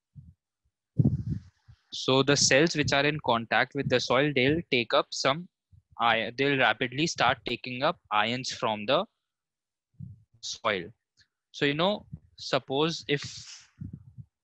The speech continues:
we connect, uh,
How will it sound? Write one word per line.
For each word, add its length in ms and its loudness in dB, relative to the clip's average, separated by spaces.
we 140 0
connect, 460 0
uh, 420 0